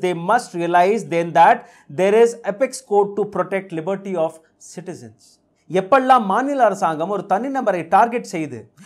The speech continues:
அவருடைய உரிமை, அவருடைய பேச்சுரிமை, அவருடைய சுதந்திரத்தை பறிக்கிறார்களோ, அப்பெல்லாம் Supreme Court of India அவருடைய ஃப்ரீடமை, அவருடைய சுதந்திரத்தை காப்பாற்றுவதற்காக முன் வந்துவிடும். எவ்வளோ அழகான ஒரு ஸ்டேட்மெண்ட். ஆனால்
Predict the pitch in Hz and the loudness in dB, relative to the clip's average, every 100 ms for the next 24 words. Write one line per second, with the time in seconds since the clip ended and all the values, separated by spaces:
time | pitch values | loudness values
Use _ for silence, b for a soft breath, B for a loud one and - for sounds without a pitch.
0 | B 170 196 208 190 208 202 226 254 214 | B 2 4 4 4 2 0 -4 0 -2
1 | 147 165 185 185 180 240 294 262 226 190 | 0 -2 0 -2 -2 -2 -2 -6 -6 -4
2 | 147 113 B 156 180 202 196 196 247 269 | -6 -8 B 0 2 2 0 -2 -6 -6
3 | 311 285 - 185 196 247 269 262 196 165 | -2 -2 -2 -2 0 0 0 2 2 2
4 | 151 156 233 B B 156 - 180 165 160 | 0 0 0 B B -2 2 0 4 4
5 | 196 - 233 - 302 285 269 220 196 170 | 2 -4 -8 -4 -4 -2 -2 -2 -4 -8
6 | 147 139 131 160 226 B B 170 196 185 | -6 0 2 2 0 B B 2 4 2
7 | 175 170 233 277 277 214 165 156 175 175 | 0 -2 -4 2 2 2 -2 -2 -2 -2
8 | 175 - 220 302 285 247 190 - 196 247 | -4 -6 -6 0 0 0 -4 -4 -6 -2
9 | 277 247 196 175 165 147 131 135 214 226 | -2 -2 -4 -6 0 0 0 0 0 -2
10 | _ 139 160 156 135 123 113 107 104 _ | _ -10 -8 -6 -8 -10 -14 -18 -20 _
11 | _ _ _ _ _ - 240 254 233 247 | _ _ _ _ _ -14 -10 -6 -4 -4
12 | B B 139 220 226 208 175 135 - 123 | B B -4 -2 -2 -4 -6 -10 -14 -20
13 | 117 113 104 _ _ _ B 143 160 156 | -20 -20 -20 _ _ _ B 2 4 6
14 | 175 247 | 6 6